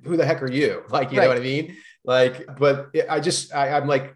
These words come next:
Speaker 1: I just wanted to share with you that information. So do what you
Speaker 2: Mm-hmm.
Speaker 1: want with it, like, you know, try to empower you. And this is what this podcast is about as well. Like, you and I are just trying to share our information, what we know, what we've learned through our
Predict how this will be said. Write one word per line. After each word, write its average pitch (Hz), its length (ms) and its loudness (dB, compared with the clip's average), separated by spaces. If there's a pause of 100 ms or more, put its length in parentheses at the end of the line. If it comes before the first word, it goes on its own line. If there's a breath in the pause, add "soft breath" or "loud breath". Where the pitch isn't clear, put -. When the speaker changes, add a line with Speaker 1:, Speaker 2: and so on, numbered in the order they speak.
Speaker 1:
I 143 140 -2
just 175 160 -4
wanted 135 340 0
to 120 120 -12
share 127 340 -2
with 110 140 -10
you 113 120 -8
that 113 140 -4
information. 104 640 -8
So 110 460 2
do 143 160 2
what 165 160 2
you 131 80 -2
Speaker 2:
Mm-hmm. 127 80 -2
Speaker 1:
want 135 240 2
with 127 120 -4
it, 123 260 2
like, 113 400 -2
you 117 100 -2
know, 107 140 -2
try 117 260 0
to 113 60 0
empower 117 400 -2
you. 104 140 -4
And 107 180 -10
this 127 180 -10
is 131 100 -8
what 123 200 0
this 113 120 -6
podcast 120 500 -2
is 104 100 -10
about 104 180 0
as 101 140 -8
well. 143 420 0 (160)
Like, 120 240 -2
you 147 140 0
and 135 60 0
I 135 160 0
are 113 120 0
just 113 160 -14
trying 123 200 -8
to 110 40 -6
share 123 460 0
our 117 160 -2
information, 117 580 -4
what 107 140 -6
we 110 100 -4
know, 117 220 0
what 107 160 -2
we've 104 180 -6
learned 117 300 -2
through 110 100 -8
our 101 220 -4